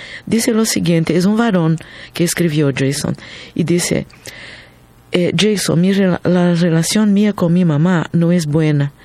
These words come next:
y tampoco sana". Eh, eh, este esta persona que te está escribiendo dice, eh, él vivió hasta como a los trece años con su mamá. Ella se vino a Estados Unidos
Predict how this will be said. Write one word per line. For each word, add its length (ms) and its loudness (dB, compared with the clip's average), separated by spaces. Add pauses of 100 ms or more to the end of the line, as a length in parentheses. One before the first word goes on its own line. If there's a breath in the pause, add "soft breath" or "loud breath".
y 80 0
tampoco 460 -2
sana". 420 -2 (1000 loud breath)
Eh, 440 2
eh, 360 2
este 580 0 (220)
esta 180 -4
persona 320 0
que 100 0
te 100 -4
está 140 0
escribiendo 580 0
dice, 340 -2 (480 loud breath)
eh, 340 2
él 180 0
vivió 600 0 (360 loud breath)
hasta 400 0
como 480 0
a 80 -2
los 220 -2
trece 400 -2
años 480 0 (300 loud breath)
con 160 2
su 180 0
mamá. 460 2 (340 loud breath)
Ella 220 2
se 180 0
vino 280 0
a 20 2
Estados 480 -2
Unidos 520 0